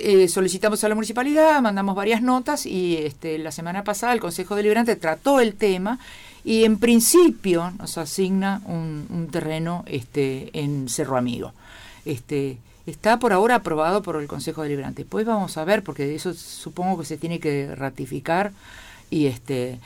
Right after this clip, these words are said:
y ver si está todo bien, porque, viste, nosotros tenemos un,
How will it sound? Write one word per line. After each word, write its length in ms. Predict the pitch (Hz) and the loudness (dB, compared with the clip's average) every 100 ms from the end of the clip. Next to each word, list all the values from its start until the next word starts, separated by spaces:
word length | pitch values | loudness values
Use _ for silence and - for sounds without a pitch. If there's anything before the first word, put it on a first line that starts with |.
| - | -8
y 120 | 160 | 0
ver 160 | 156 170 | 4 4
si 100 | 175 | 2
está 160 | 156 143 | -4 -4
todo 260 | 147 143 | -4 -2
bien, 380 | 147 214 214 208 | 4 6 8 4
porque, 640 | 196 147 143 135 131 135 - - - - | 0 -4 -2 -2 -2 -6 -10 -16 -20 -10
viste, 260 | 156 147 151 | -8 -4 -6
nosotros 380 | 135 - 160 - - - _ | -6 -8 -8 -10 -12 -20 _
tenemos 440 | - 151 151 147 151 | -10 -8 -8 -10 -8
un, 420 | 139 139 131 | -6 -8 -10